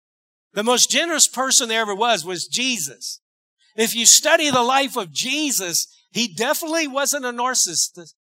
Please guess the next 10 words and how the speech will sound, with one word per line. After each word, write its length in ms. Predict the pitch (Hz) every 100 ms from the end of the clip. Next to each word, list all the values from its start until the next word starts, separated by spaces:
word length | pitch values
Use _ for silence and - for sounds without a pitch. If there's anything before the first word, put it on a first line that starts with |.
| -
a 60 |
narcissist. 840 | 175 214 240 - 151 160 151 - - _ _ _ _ _ _ _ _ _ _ _ _
He 160 | - 240
wasn't 360 | 269 277 277
self-absorbed. 1080 | - - 240 247 220 180 - 247 269 175 147 - _
He 160 | 190 277
was 180 | 277 -
just 260 | 311 -
the 140 | 285 269
opposite, 580 | 254 247 233 160 165